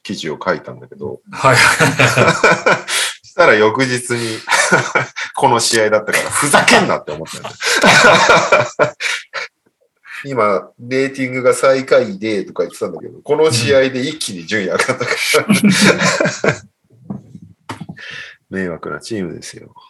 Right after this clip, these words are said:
Speaker 1: 後でね、カズマにじゃあこれは聞いておきましょう。
Speaker 2: はい。
Speaker 1: えー、もう一個は本当にカズマがいないとニュース成立しないので、エヌビーエーは、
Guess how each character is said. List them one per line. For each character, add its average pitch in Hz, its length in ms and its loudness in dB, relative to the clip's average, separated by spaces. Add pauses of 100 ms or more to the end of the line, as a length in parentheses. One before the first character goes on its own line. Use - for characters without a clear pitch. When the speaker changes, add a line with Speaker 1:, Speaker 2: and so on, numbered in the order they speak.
(2500)
Speaker 1:
後 107 280 -2
で 78 120 -12
ね、 95 260 -6 (180)
カ 85 120 -8
ズ 78 100 -18
マ 76 160 -16
に 76 100 -20
じ - 140 -18
ゃ 76 60 -12
あ - 60 -16
こ - 140 -16
れ - 80 -14
は 50 140 -12
聞 - 200 -20
い - 20 -20
て - 120 -20
お - 60 -18
き - 140 -20
ま - 100 -20
し - 180 -18
ょ - 40 -14
う。 - 420 -12
Speaker 2:
は 110 80 -2
い。 101 40 -14 (1600)
Speaker 1:
え 98 40 -20
ー、 92 760 -14
も 131 180 -20
う - 80 -18
一 - 80 -20 (220)
個 107 120 -6
は 101 100 2
本 104 180 -8
当 110 100 -4
に 104 80 -8
カ 120 160 -2
ズ 107 60 -4
マ 92 120 -2
が 80 140 -8
い 78 40 -14
な 78 100 -14
い 76 80 -18
と 82 80 -16
ニ 85 120 -14
ュ - 20 -14
ー - 20 -14
ス - 180 -20
成 85 260 -14
立 80 200 -18
し - 180 -16
な 82 140 -16
い 73 60 -18
の 69 60 -20
で、 - 380 -2 (2250)
エ - 0 -
ヌ 135 180 -14
ビ 147 400 -14
ー 135 200 -10
エ - 40 -16
ー - 80 -18
は、 - 240 -12